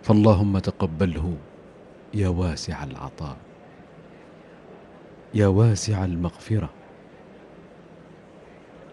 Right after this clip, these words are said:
رجوناك فلا تردنا يا أرحم الراحمين، واجعلنا من أهل جناتك،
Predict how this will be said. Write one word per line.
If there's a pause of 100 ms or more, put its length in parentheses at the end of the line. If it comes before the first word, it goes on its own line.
(2250)
رجوناك (1040)
فلا
تردنا (640)
يا
أرحم
الراحمين، (1200)
واجعلنا
من (100)
أهل
جناتك،